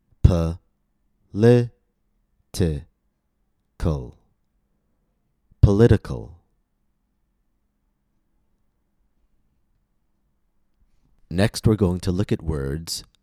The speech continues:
in which the letter E is reduced to a.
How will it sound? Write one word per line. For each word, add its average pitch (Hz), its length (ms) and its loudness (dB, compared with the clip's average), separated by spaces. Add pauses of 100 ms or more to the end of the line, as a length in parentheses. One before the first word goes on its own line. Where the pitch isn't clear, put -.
(340)
in 98 160 -2
which - 280 -4 (120)
the 85 120 -8
letter 78 480 -6 (240)
E 90 420 -4 (560)
is 95 240 0
reduced 78 600 -4 (200)
to 78 380 -4 (400)
a. 87 240 0